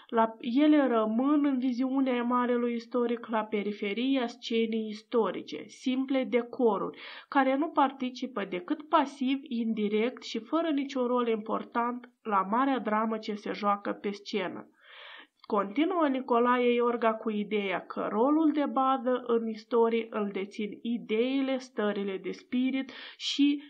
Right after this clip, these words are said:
mentalitățile colective. Anume, în acest sens,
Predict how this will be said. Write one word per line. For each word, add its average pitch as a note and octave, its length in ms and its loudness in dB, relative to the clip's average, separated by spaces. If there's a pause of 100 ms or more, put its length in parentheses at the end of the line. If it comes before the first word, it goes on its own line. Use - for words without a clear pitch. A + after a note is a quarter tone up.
mentalitățile G#3 1400 0 (100)
colective. G#3 880 -2 (260)
Anume, A#3+ 680 2 (300)
în C4 260 2
acest C#4 580 0 (280)
sens, B3 520 0